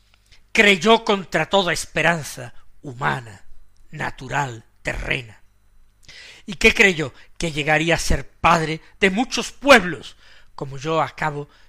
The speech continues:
de recordar hace un instante, de acuerdo con lo que se le había dicho: "Así será tu descendencia". También lo he recordado, numerosísima, incontable,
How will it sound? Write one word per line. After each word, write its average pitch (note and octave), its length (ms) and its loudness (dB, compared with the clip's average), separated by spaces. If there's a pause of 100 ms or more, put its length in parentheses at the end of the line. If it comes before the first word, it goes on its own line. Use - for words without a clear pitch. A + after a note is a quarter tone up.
(120)
de D3 180 -8
recordar C3+ 760 -6
hace D#3 280 -6
un D3 120 -10
instante, D3+ 540 -4 (760)
de E3+ 120 4
acuerdo G3+ 540 2
con G3 200 -2
lo F3+ 160 -2
que F3 120 -2
se - 200 8
le D3+ 160 -2
había D#3 360 0
dicho: E3 440 -6 (600)
"Así C#4+ 600 6
será D#3+ 380 0 (300)
tu E3 280 -6 (120)
descendencia". - 920 -8 (460)
También B2 420 -2
lo B2 80 -6
he - 20 -10
recordado, - 640 -4 (400)
numerosísima, D3 920 0 (320)
incontable, C3+ 1080 -8